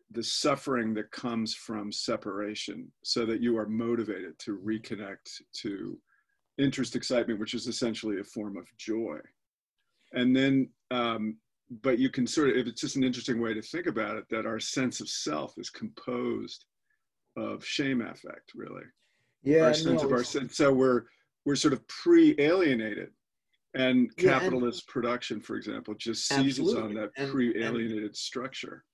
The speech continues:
Speaker 1: right?
Speaker 2: this is, yeah, and that is, ties into, you know, a lot of,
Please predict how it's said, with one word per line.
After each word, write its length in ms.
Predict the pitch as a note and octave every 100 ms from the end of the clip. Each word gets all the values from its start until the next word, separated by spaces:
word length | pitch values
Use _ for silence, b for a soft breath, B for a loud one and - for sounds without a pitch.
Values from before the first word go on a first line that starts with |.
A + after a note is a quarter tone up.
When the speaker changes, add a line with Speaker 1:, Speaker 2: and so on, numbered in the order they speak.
| _
Speaker 1:
right? 220 | G#2+ G#2 B2+
Speaker 2:
this 480 | A#2+ A#2 D3 F3 -
is, 720 | D3+ C#3 C#3 C#3 C#3+ - - _ _ _ _ _ _ _ _
yeah, 300 | C3+ F#3 F3+ -
and 200 | D#3 D#3+
that 240 | E3+ F#3+
is, 440 | F3 E3 D#3 C#3+ - _ _ _ _
ties 540 | - F3 D#3 E3 C#3+ A#2+
into, 680 | C#3+ C#3+ C#3 C#3+ B2 A#2 A2 _ _ _ _ _ _ _ _ _ - -
you 120 | C3+
know, 140 | B2
a 0 |
lot 320 | A#2 B2+ C3
of, 160 | C#3 C3